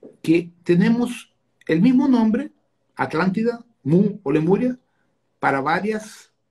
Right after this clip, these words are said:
islas o continentes a lo largo de un tiempo, porque la gente repite. Por ejemplo, aquí en, en Brasil, São Paulo. ¿Cuál es la, la capital de São Paulo? São Paulo. ¿Ya?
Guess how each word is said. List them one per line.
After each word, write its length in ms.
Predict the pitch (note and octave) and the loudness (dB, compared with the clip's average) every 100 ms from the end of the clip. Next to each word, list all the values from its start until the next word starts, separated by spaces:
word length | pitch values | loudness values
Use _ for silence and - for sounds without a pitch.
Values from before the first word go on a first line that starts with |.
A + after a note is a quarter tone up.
| - | -6
islas 680 | G3 A#3+ A3+ B3+ B3+ - _ | 0 2 2 -2 -4 -10 _
o 140 | - - | -12 -6
continentes 800 | C#3 D3 D3 E3+ F3+ G#3 - - | -6 -6 -4 -2 -2 -4 -6 -6
a 100 | C#3+ | -2
lo 120 | C#3 | 0
largo 340 | D3+ F3 F3+ | 0 -2 -2
de 60 | E3 | -4
un 180 | C#3+ C3 | -6 -6
tiempo, 460 | E3+ G3+ G3 A3 | -2 -2 -2 -4
porque 240 | G3 F#3+ D#3+ | -4 -4 -6
la 80 | C#3+ | -6
gente 280 | F3+ F3 | -4 -2
repite. 500 | F3+ F#3 G3 - - _ _ _ | -2 -2 -2 -6 -12 _ _ _
Por 120 | - F#3 | -2 0
ejemplo, 340 | E3+ - A2+ | 2 0 -4
aquí 240 | A#2 D#3 | -6 -4
en, 160 | D3+ C#3 | -4 -4
en 120 | B2+ | -2
Brasil, 400 | B2+ C3 - - _ _ - | -2 -2 -6 -14 _ _ -12
São 240 | - C3+ | -6 -4
Paulo. 340 | B2+ D#2 - - - | -4 -6 -8 -16 -4
¿Cuál 220 | F#3 G3+ | 0 2
es 80 | G3+ | 2
la, 220 | E3+ D3+ | 0 -2
la 320 | C#3 C3 B2 | -2 0 -2
capital 440 | C3 B2+ - E3 E3+ | -6 -8 -6 -2 -2
de 80 | |
São 240 | E3+ D#3 A#2+ | -2 -4 -6
Paulo? 300 | - - - _ _ _ | -8 -10 -18 _ _ _
São 240 | _ - F2 | _ -18 -12
Paulo. 320 | G#1+ - - _ _ _ _ _ _ _ _ _ _ _ _ _ _ _ _ _ | -12 -12 -18 _ _ _ _ _ _ _ _ _ _ _ _ _ _ _ _ _
¿Ya? 280 | - G#3+ B2+ | -12 -12 -12